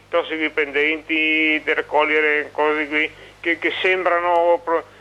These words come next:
eh, spaccare il mondo, no, in quattro, che sembrano essere ne-, ne-, ne-,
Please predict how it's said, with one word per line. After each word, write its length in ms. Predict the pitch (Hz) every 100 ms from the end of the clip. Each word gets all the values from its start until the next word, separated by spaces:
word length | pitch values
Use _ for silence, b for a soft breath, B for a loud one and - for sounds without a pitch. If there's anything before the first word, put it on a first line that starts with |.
| B -
eh, 880 | 147 143 143 120 147 151 156 160 -
spaccare 500 | - 170 170 170 180
il 60 | 156
mondo, 480 | 147 156 170 170 160
no, 200 | 151 160
in 80 | 143
quattro, 560 | 151 147 165 165 180
che 100 | 170 -
sembrano 580 | 170 165 165 165 160 - B B B
essere 800 | 151 170 - 175 160 160 160 160
ne-, 160 | 156
ne-, 120 | 156 156
ne-, 380 | 156 156 156